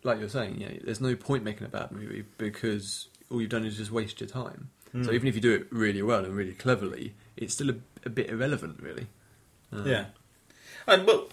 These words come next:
Speaker 2: what was, um, other, other things we can mention about it, it, the acting in it, it really is terrible. Uh, the lead character, uh, Rod, uh, was played by Alan Barr.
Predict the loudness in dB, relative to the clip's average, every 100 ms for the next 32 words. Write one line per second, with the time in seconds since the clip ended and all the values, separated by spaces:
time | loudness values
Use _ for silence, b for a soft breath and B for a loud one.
0 | 0 2 4 4 4 2 -4 -16 b b
1 | b b -20 _ -2 2 4 4 4 0
2 | -4 6 6 8 6 6 0 0 -2 0
3 | -2 -2 -4 -2 0 0 0 -4 0 0
4 | 4 4 4 2 -2 -2 -4 -4 0 6
5 | 6 6 0 0 0 0 -8 -14 B B
6 | B 0 2 0 0 0 0 6 6 6
7 | 0 -6 0 2 0 -2 -4 -4 -6 -4
8 | 0 0 2 6 6 4 -4 B B -2
9 | 0 0 -4 0 2 4 2 2 4 4
10 | 4 -2 -10 _ 12 12 12 12 12 6
11 | 4